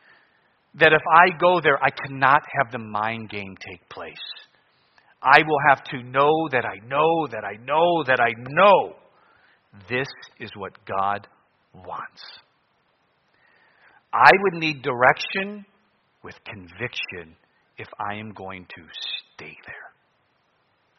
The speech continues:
I knew that. And I don't have time for the rest of the story, but it's amazing how the Lord did just that. I started praying about it every day. The church thought it was a dead issue. We announced at church, "I'm not going." Little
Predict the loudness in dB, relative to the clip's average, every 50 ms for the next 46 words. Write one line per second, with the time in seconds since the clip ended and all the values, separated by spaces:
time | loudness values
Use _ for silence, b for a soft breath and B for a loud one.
0 | _ _ _ _ -20 -18 -18 -18 -20 -20 -20 -18 -18 -18 -18 -18 -18 _ _ _
1 | _ _ _ _ _ _ _ _ _ _ _ _ _ _ _ _ _ _ _ _
2 | _ _ _ b b b b b b b b b b b b b b b -2 4
3 | 4 4 4 4 2 2 2 2 2 -2 -4 0 0 0 0 0 -10 -14 -8 -4
4 | -4 -4 -2 -2 -4 -4 -4 -8 -10 -4 -2 -2 -2 -2 -6 -10 -8 -8 -8 -8
5 | -8 -8 -8 -8 -8 -8 -12 -12 -8 -8 -10 -10 -10 -12 -8 -6 -4 -4 -6 -4
6 | -2 -2 -2 -2 -4 -8 -8 -4 -2 0 0 0 -2 -4 -6 -6 -6 -6 -6 -6
7 | -8 B B B B B B B B -10 -10 -4 0 0 0 0 2 2 2 2
8 | 2 0 -6 -4 2 2 2 2 2 -2 -6 -8 -10 -6 -6 -6 -2 2 2 2
9 | 2 2 -2 -10 -10 -4 -4 -4 -4 -2 -4 -4 -2 -2 -4 -6 -4 -8 -8 -6
10 | -6 -8 -10 -14 _ _ b b b b b b b b b b _ -4 0 0
11 | 0